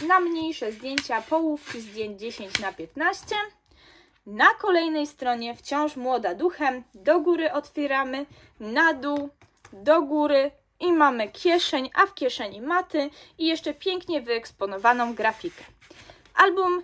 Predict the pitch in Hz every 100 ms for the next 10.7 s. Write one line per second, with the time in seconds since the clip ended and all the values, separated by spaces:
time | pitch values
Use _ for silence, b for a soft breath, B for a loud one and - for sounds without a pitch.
0 | - 220 240 494 640 381 320 320 392 349
1 | 349 392 277 - - - 185 170 - 370
2 | - - - 403 269 247 269 - 247 214
3 | 214 226 208 202 240 254 214 - - 277
4 | 285 247 - 311 220 196 185 196 196 165
5 | - - _ B B B - 349 349 370
6 | 302 262 285 254 - - - 254 381 302
7 | 208 - 185 254 381 - 294 285 415 339
8 | 302 - 233 233 220 - 202 196 202 _
9 | _ - - 392 311 302 302 277 233 233
10 | 233 262 - 170 - 175